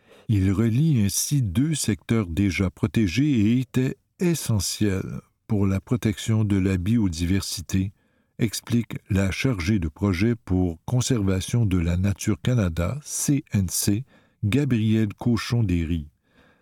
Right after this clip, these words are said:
C'est beau de dire qu'à l'intérieur du parc, on a des milieux naturels en santé.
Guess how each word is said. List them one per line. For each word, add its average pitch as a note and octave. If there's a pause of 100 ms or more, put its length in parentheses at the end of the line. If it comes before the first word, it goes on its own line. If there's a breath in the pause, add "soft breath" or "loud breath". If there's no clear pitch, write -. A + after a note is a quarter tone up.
(380 soft breath)
C'est -
beau D3
de E2
dire F#2+
qu'à F2
l'intérieur G2+
du D#2
parc, G#2+ (160)
on G#2
a B2+
des E2+
milieux G2+
naturels G2
en E2+
santé. G2+